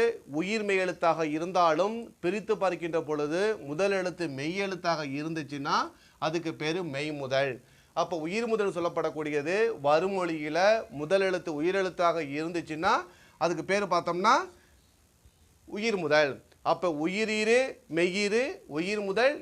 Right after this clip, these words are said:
மெய் முதல் வந்து குழம்பிக்க வேணாம். உயிரீரு மெய்யீர் என்று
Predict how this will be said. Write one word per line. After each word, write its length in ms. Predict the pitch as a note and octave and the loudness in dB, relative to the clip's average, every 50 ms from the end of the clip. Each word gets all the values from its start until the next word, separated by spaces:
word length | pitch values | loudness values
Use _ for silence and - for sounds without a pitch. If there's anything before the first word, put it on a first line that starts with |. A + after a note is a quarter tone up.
| - D3 D#3 | -6 -2 0
மெய் 180 | F3 G3 A3 G#3+ | 2 2 2 0
முதல் 220 | G3+ F#3+ F3+ F3 E3+ | 0 0 0 -2 -2
வந்து 160 | F3+ G#3 - F3 | -2 -4 -2 0
குழம்பிக்க 340 | E3+ F3+ F3 F#3 D#3+ F3 E3 D#3+ | -2 0 0 -2 -2 -2 -2 -2
வேணாம். 320 | D3+ D3 D#3 F3+ A#3 - - - - _ _ _ _ _ - C#3+ | 0 0 0 0 0 -2 -4 -16 -20 _ _ _ _ _ -8 -6
உயிரீரு 440 | E3 F#3 A3+ B3 B3 C4 B3+ A#3 A#3+ A3 | -4 -2 -2 -2 -2 -2 -2 -2 -2 0
மெய்யீர் 280 | G#3 G3 G3 F#3+ G#3+ G#3+ | 0 0 0 0 -2 -2
என்று 140 | G#3+ G3+ G3 | 0 -2 -2